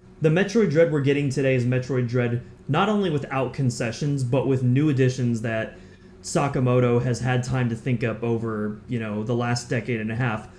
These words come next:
Plus the input of Mercury Steam, who's probably given Sakamoto ideas that he never even considered, that he enjoyed and wants to use those to make the game even better than,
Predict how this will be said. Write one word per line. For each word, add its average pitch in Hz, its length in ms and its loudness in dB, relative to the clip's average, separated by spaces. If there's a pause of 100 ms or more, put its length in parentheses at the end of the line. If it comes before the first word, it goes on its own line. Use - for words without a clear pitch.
(400)
Plus 214 340 0
the 156 160 4
input 147 380 2
of 120 160 0
Mercury 139 460 2
Steam, 135 340 0
who's 120 260 2
probably 131 340 0
given 120 200 0
Sakamoto 123 540 -2
ideas 117 320 0
that 123 100 0
he 123 80 2
never 120 260 0
even 113 240 -2
considered, 123 760 -2 (460)
that 117 260 -2
he 127 260 2
enjoyed 120 400 2
and 120 140 0
wants 120 220 -2
to 131 100 -6
use 127 240 0
those 120 220 0
to 123 60 -2
make 117 200 -2
the 120 100 -2
game 117 220 -2
even 110 300 -4
better 120 280 0
than, 110 400 -8